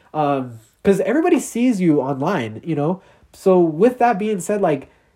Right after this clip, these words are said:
there's a time and place for certain things, and, like, understand the situation when you're networking, because, you know,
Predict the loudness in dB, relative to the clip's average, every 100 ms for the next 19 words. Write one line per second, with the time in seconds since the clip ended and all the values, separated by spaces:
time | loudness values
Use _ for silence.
0 | 0 2 2 2 0 0 4 2 2 -2
1 | -2 0 -2 0 -2 -2 -4 -6 -2 -2
2 | -2 -4 -6 -2 -2 -2 -4 -8 -6 -6
3 | -6 -6 -8 -6 -6 -6 -6 -10 -10 -8
4 | -4 -2 -2 -4 _ _ _ _ 0 4
5 | 6 4